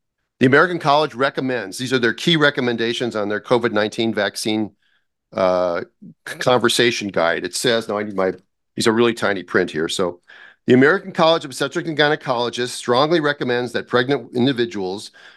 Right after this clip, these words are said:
be vaccinated against covid nineteen. Vaccination may occur in any trimester, and emphasis should be on vaccine receipt as soon as possible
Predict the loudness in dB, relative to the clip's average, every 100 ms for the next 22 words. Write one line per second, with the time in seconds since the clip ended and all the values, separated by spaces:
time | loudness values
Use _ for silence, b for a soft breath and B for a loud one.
0 | B 0 4 4 4 2 2 2 2 0
1 | -2 0 0 0 -2 -2 0 0 0 -8
2 | _ _ _ _ _ _ _ _ _ 0
3 | 2 2 -2 -4 -4 -4 -2 -4 -4 -4
4 | -2 -4 -4 -4 -2 -2 -2 -2 -6 -6
5 | -6 -6 -12 _ b b b 6 6 4
6 | 0 0 0 0 0 0 0 0 -2 -4
7 | -4 -4 -4 -4 -4 -6 -6 -4 0 2
8 | 2 2 2 2 0 -2 -2 -4